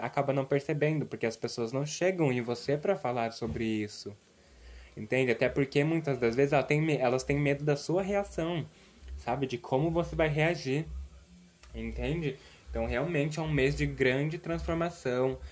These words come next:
É um mês de, onde, tipo, é como se você precisasse matar o seu eu atual pra se transformar numa, numa outra pessoa, né?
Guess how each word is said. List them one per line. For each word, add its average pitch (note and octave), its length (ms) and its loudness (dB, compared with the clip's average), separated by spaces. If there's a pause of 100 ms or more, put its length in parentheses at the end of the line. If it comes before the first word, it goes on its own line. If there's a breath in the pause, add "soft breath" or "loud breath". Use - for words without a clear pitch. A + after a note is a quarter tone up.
(280 loud breath)
É G#2+ 80 -6
um A2+ 120 -2
mês A#2+ 420 0
de, A#2+ 580 0 (640 loud breath)
onde, A#2+ 1000 2
tipo, A#2 600 -4 (260)
é B2+ 80 -6
como D3 240 0
se D3+ 100 -10
você D3+ 220 -2
precisasse D3+ 540 -4
matar D3 580 0
o C3 40 -4
seu B2+ 280 -4
eu C3+ 160 2
atual C3 380 -2
pra C#3 120 -8
se C#3+ 140 -10
transformar C3+ 520 -4
numa, B2+ 440 -4
numa B2 480 -4
outra D3 300 0
pessoa, A#2+ 500 -6 (640 loud breath)
né? A2+ 360 -2